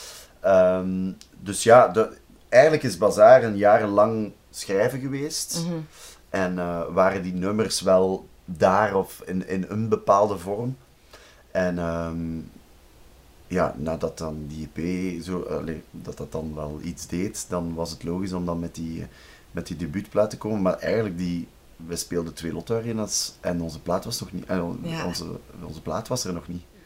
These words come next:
Speaker 2: Dat, maar dat is toch zot? Je
Speaker 1: Ja.
Speaker 2: beseft toch als je dat vertelt, van,
Speaker 1: Ja.
Speaker 2: ja, dat is
Speaker 1: Ja, dat, dat, dat is, ja.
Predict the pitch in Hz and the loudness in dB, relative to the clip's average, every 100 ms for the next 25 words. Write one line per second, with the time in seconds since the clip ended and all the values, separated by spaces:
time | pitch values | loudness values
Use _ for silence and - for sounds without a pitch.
0 | - 165 190 165 175 175 180 - - 359 | -20 -8 -4 0 2 2 0 0 2 2
1 | - 226 202 208 240 - 277 247 220 202 | 0 -2 4 6 6 4 0 2 0 -2
2 | 170 175 160 240 311 185 220 220 113 196 | -4 -4 -6 0 0 2 4 4 2 0
3 | 233 160 147 156 - - - - _ - | 0 -4 -4 -2 0 0 -4 -8 _ -18
4 | - 113 98 98 - 69 92 87 - - | 4 6 8 4 -6 -4 -2 -2 -6 -8
5 | 90 - - - 90 85 | -6 -4 -6 -8 -12 -14